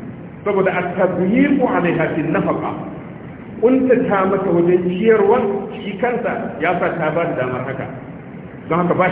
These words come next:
shakka, wato, waɗannan hadisai wanda ko da babu hukuncin Sayyidina Umar, in ka samu hadisan nan ka tara su, za ka gane cewa, eh, cinikin baiwa da an riga an haihu da ita haramun ne. Saboda lalle idan aka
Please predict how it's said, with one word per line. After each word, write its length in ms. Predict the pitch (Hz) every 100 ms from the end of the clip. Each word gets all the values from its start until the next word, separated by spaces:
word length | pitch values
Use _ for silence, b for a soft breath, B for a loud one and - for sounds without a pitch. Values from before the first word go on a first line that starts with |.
| -
shakka, 500 | 190 190 147 117 - 135
wato, 240 | 135 151
waɗannan 320 | 180 165 156
hadisai 480 | 139 - - 156 160 - - - -
wanda 220 | 156 160 151
ko 200 | 208 240 -
da 240 | 190 185
babu 400 | 180 190 170 170
hukuncin 400 | 175 175 175 160
Sayyidina 320 | 147 147 151
Umar, 220 | 165 139 - 151 -
in 100 | 151
ka 100 | 160
samu 320 | 151 160 160 160
hadisan 460 | 131 123 151 151
nan 160 | 147 151
ka 80 | - 156
tara 300 | 156 156 143 -
su, 60 | - - - 135
za 60 |
ka 100 | 135
gane 300 | 117 131 120 -
cewa, 240 | 127 113 110 - - - -
eh, 120 | 117 113 - -
cinikin 480 | 131 165 143 - 175 175 175 - - - - - - 120
baiwa 460 | 165 175 147 147 147
da 140 | 143 160
an 80 | 151
riga 160 | 143 143
an 240 | 143 147
haihu 240 | 156 143
da 60 | 127
ita 220 | 131 170 170 -
haramun 400 | 120 127 120 -
ne. 80 | - - - - - - 139
Saboda 720 | 127 117 110 104 107 - 104
lalle 220 | 131 143 -
idan 180 | 135 143
aka 200 | 156 139